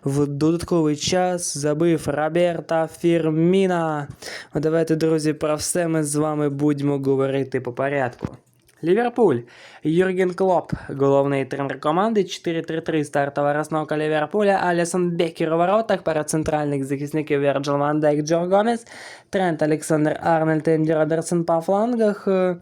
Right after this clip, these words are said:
Джордан Хендерсон, Набі Кейта та Алекс Окслей-Чемберлен. Трійка півзахисників. Мохамед Салах, Садіо Мане, Роберто Фірміно у нападі. Тріо Ліверпуля в ділі.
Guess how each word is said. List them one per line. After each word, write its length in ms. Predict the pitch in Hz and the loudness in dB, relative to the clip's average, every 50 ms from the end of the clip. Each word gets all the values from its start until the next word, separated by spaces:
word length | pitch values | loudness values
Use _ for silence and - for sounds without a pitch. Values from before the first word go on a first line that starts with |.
| _ - - - - - - - - - _ _ - 190 196 190 | _ -20 -20 -20 -20 -20 -20 -20 -20 -20 _ _ -4 -2 -2 0
Джордан 540 | 185 - 233 247 247 233 226 214 214 202 | 0 2 2 4 4 4 4 4 2 2
Хендерсон, 720 | 196 - 247 247 247 233 240 226 220 - - 220 202 196 190 | 2 0 0 0 2 2 2 0 0 -2 0 0 2 2 2
Набі 360 | 190 190 185 180 180 190 185 | 2 2 0 0 0 0 0
Кейта 1120 | 175 - - 190 180 180 175 175 - - 196 196 208 226 240 233 220 202 190 185 175 170 | -2 -2 0 2 2 2 0 -2 -2 0 2 2 4 4 4 4 4 4 4 4 2 2
та 400 | 170 - - 160 156 156 156 - - | 2 2 4 4 6 6 4 4 2
Алекс 560 | 170 175 170 165 165 160 156 - - - - | 2 2 4 4 4 2 0 -2 -6 -10 -6
Окслей-Чемберлен. 1400 | - 165 160 156 156 - - 175 170 170 170 - - - - 196 196 202 190 185 180 180 170 170 170 170 165 160 | -2 0 0 0 -2 -4 -2 0 0 0 0 -2 -6 -4 0 0 0 0 0 0 0 0 0 0 0 0 -2 -2
Трійка 400 | 156 - 156 156 151 147 - 156 | -4 -4 -2 -2 -2 -2 -2 -4
півзахисників. 880 | 147 151 - 151 147 143 147 147 - - - 170 170 170 208 254 269 233 | -4 -4 -4 -6 -4 -6 -8 -12 -10 -8 -4 -4 -2 -2 -2 -2 -2 0
Мохамед 420 | 196 165 147 - 139 127 127 131 123 | 0 -2 -2 -4 -4 -6 -6 -6 -6
Салах, 400 | - 143 139 147 165 190 185 - | -4 -2 0 0 0 0 -2 -2
Садіо 460 | - 156 139 135 131 139 135 131 127 | -2 -2 0 0 0 0 0 0 0
Мане, 320 | 127 127 131 139 156 170 | -2 -2 -2 0 0 0
Роберто 540 | 156 143 131 120 123 151 180 208 214 220 214 | 0 0 0 0 2 0 0 0 0 -2 -2
Фірміно 480 | 202 - 196 190 185 185 175 170 160 160 | 0 0 0 0 2 0 2 2 2 2
у 40 | 160 | 2
нападі. 560 | 165 160 156 - 156 147 147 143 131 123 123 - - - - - - - - _ _ _ _ _ - | 2 0 0 0 -2 -2 -2 -4 -6 -6 -8 -12 -20 -20 -20 -20 -20 -20 -20 _ _ _ _ _ -2
Тріо 520 | - 240 240 240 233 226 214 208 202 196 | 0 2 2 4 4 4 4 6 6 6
Ліверпуля 680 | 190 175 170 170 165 165 165 175 170 160 160 156 151 147 135 | 6 4 4 4 2 2 2 0 2 2 2 2 0 -2 -4
в 200 | 127 139 143 143 | 0 0 0 0
ділі. 460 | 127 131 156 156 151 143 131 123 | 2 2 2 4 4 4 0 -2